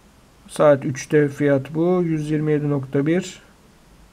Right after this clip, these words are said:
Yüz yirmi yedi nokta bir hala. Yüz yirmi yedi nokta yedi. Yüzde üçü geçmiş saat on beş. Saat üçü çeyrek geçe primler.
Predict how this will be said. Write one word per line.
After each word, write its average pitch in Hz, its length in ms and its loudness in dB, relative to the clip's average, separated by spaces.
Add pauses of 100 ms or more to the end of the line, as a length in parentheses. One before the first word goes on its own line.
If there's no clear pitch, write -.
(560)
Yüz 151 260 -4
yirmi 156 200 0
yedi 151 160 -2
nokta 147 340 -2
bir 143 100 0
hala. 139 360 0
Yüz 151 320 -2
yirmi 156 200 0
yedi 156 180 0
nokta 151 300 0
yedi. 147 500 6 (800)
Yüzde 147 220 -2
üçü 165 260 2
geçmiş 147 680 2
saat 135 360 -2
on 139 220 0
beş. - 460 -6 (1040)
Saat 143 280 -2
üçü 127 220 -12
çeyrek 143 360 0
geçe 139 220 -2
primler. 143 560 0